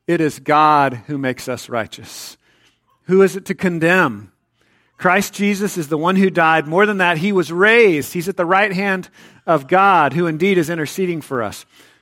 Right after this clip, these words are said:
Who shall separate us from the love of Christ? Shall tribulation or distress or persecution or famine or nakedness or danger or sword? As it is written, "For your sake we're being killed all the day long. We're regarded as sheep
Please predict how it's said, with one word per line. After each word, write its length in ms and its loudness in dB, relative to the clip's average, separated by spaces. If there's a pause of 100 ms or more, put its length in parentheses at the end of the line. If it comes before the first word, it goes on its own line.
(140)
Who 180 4
shall 240 2
separate 520 2
us 140 -2
from 180 -6
the 120 -2
love 260 2
of 140 -4
Christ? 420 0
Shall 140 -4
tribulation 800 -2
or 160 -6
distress 600 -4
or 80 -8
persecution 720 -8
or 80 -6
famine 460 -6
or 80 -8
nakedness 540 -8
or 60 -8
danger 560 -8 (460)
or 140 -6
sword? 580 -6 (760)
As 220 -4
it 80 -8
is 140 -10
written, 400 -8 (400)
"For 80 -12
your 100 -4
sake 320 -4
we're 80 -6
being 200 -8
killed 280 -6
all 140 -2
the 80 -8
day 180 -2
long. 280 -6
We're 120 -8
regarded 500 -2
as 100 -12
sheep 360 -12